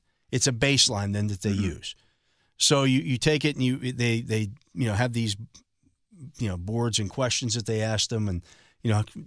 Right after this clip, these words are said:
Speaker 1: track how quickly they handle things on the board and things of that nature. And then when you have a concussion, you,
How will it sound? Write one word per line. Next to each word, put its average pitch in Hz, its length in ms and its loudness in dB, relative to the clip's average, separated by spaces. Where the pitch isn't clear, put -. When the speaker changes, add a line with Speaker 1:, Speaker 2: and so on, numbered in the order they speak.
Speaker 1:
track 131 360 0
how 127 120 4
quickly 123 400 0
they 110 240 2
handle 117 380 0
things 117 260 -2
on 110 140 0
the 104 60 0
board 104 340 -2
and 98 80 -2
things 107 200 -2
of 104 80 -2
that 107 200 0
nature. 98 420 0
And 135 120 4
then 226 120 6
when 247 100 4
you 214 100 4
have 185 180 2
a 165 40 2
concussion, 135 560 0
you, 143 220 2